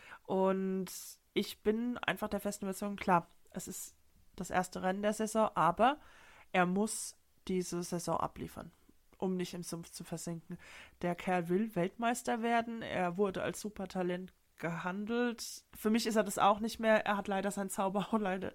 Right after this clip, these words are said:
schon längst verloren. Ja, ich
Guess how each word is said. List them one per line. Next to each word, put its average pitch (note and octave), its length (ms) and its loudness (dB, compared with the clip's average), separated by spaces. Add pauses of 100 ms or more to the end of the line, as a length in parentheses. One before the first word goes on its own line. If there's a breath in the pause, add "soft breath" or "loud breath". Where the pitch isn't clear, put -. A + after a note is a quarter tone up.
(100)
schon - 200 -10
längst G#3+ 300 -6
verloren. A3+ 380 -2 (560 soft breath)
Ja, F#3 440 2 (600)
ich - 800 -8